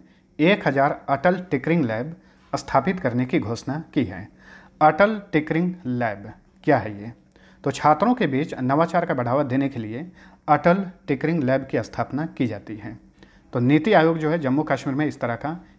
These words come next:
एक हज़ार लैब स्थापित करेगा। किस मिशन के तहत ये लैब स्थापित किए जाते हैं? अटल इनोवेशन मिशन के तहत ये लैब स्थापित किए जाते हैं। वर्तमान समय में अटल इनोवेशन मिशन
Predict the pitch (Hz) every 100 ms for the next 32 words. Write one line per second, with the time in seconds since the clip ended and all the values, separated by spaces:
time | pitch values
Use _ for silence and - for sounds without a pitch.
0 | _ - 165 196 - 123 123 117 117 131
1 | 135 123 - 120 143 - - - 117 101
2 | 104 101 - - - _ - 208 202 156
3 | 151 170 165 160 147 143 135 127 135 -
4 | 131 - 135 - 131 123 120 127 160 185
5 | - - - - - 143 170 180 185 147
6 | 139 135 127 - 156 123 120 147 143 123
7 | 113 135 - - _ - 127 120 131 139
8 | 123 - - 117 151 175 180 139 113 104
9 | 101 110 - 113 - _ _ - 120 127
10 | 123 147 190 190 165 180 180 143 165 180
11 | 180 143 131 123 120 143 127 139 120 104